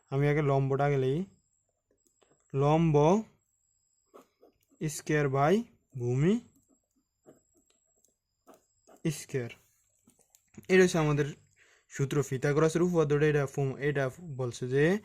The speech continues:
পিথাগোরাসের উপপাদ্য হলো তোমাদের ওই ত্রিভুজ স্কয়ার অপর দুই বাহুর বর্গের সমষ্টি ওই ত্রিভুজের সমান, বর্গের সমষ্টি ওই ত্রিভুজের সমান। এখন তোমাদের বুঝতে হবে, দেখো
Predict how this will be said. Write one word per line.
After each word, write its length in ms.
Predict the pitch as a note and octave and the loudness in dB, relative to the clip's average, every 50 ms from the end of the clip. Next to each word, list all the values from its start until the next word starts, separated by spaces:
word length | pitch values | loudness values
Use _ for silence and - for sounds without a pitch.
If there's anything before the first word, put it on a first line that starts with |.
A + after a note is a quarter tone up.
| - - - - - - - - _ _ _ _ _ _ - | -10 -20 -20 -20 -20 -20 -20 -20 _ _ _ _ _ _ -8
পিথাগোরাসের 500 | - D3+ C#3+ D#3 E3 E3 F3+ F#3 F3+ F#3 | -6 -4 -2 0 0 0 0 0 2 2
উপপাদ্য 380 | F#3+ G3+ G3+ G3 F#3+ F#3 E3 F3+ | 0 2 0 0 -2 -2 0 0
হলো 260 | F3+ E3 D3 C#3+ C#3+ | 0 0 0 0 -2
তোমাদের 600 | D3 D3+ D3+ D3 D3 D3 C#3+ C#3 C#3+ C#3+ D#3 F3 G3+ G#3+ - _ _ _ _ _ _ _ - | -2 -2 -2 -2 -2 -2 0 0 0 2 2 0 0 -4 -12 _ _ _ _ _ _ _ -4
ওই 180 | D#3 D#3 F3 F#3+ | 2 6 6 6
ত্রিভুজ 460 | F#3 - G#3 G3+ F3+ F#3+ G3 E3 F3+ | 6 4 -2 0 2 2 2 2 2
স্কয়ার 440 | F#3 F3+ - - - D#3+ D#3 D#3 D#3 | 0 0 -2 0 2 4 4 4 4
অপর 380 | - D#3 D#3+ F3+ F3+ - F#3 F3 | 2 2 2 2 2 2 0 0
দুই 240 | D#3 D3+ D#3+ D#3+ | 2 2 2 2
বাহুর 300 | D#3 D#3 E3 E3 E3 E3 | 2 2 2 2 2 2
বর্গের 440 | D#3+ D3 D3 E3 F3 F3+ F3+ E3+ E3+ | 0 0 2 4 4 4 4 4 2
সমষ্টি 560 | D3+ - - - C3+ C3 C#3 D3 D3 - D#3 | 0 -2 -4 -6 -4 -2 -2 -4 -4 -4 -4
ওই 120 | D3 D3+ D3+ | -2 -2 -2
ত্রিভুজের 360 | D3 E3+ D3+ D3 C#3 D#3 F#3 | -2 -2 -4 -2 -2 -2 -2
সমান, 500 | F#3 - - C3+ B2+ B2 B2 A#2+ B2 B2 | -2 -4 -8 -10 -10 -10 -10 -10 -8 -6
বর্গের 300 | C#3 D3 D#3+ E3 E3+ F3 | -4 -2 -2 -2 -2 -4
সমষ্টি 420 | E3+ - D3 C3 C3+ D3 - - | -4 -4 -6 -6 -6 -6 -6 -6
ওই 60 | D#3 D#3+ | -4 -4
ত্রিভুজের 360 | F3 D#3+ D3+ D3 F3 G3 G#3+ G#3+ - - _ _ _ _ | -2 -2 -2 2 2 2 2 0 -4 -20 _ _ _ _
সমান। 480 | - - - - C#3 C3+ B2+ A#2+ A#2 A2+ - - - - - - - - _ _ - | -16 -8 -2 0 0 0 0 -2 -4 -8 -12 -16 -20 -20 -20 -20 -20 -20 _ _ 0
এখন 400 | - F#3 F#3 - F#3 D#3 D3 C#3 | 0 2 4 4 4 4 4 2
তোমাদের 540 | - E3 F3 G3 G3+ E3+ D#3 D3 D3+ F3 G3 - _ _ _ _ _ _ - C3+ | 2 4 6 6 6 8 6 6 4 4 0 -8 _ _ _ _ _ _ -6 -2
বুঝতে 300 | C#3+ E3+ - - - G3+ | 0 0 0 2 4 4
হবে, 260 | G3+ F#3+ D3+ C#3 C#3+ | 6 6 6 4 4
দেখো 440 | C#3 D3 D3 D3 D3 C#3 C#3+ E3 | 4 4 2 2 2 2 2 2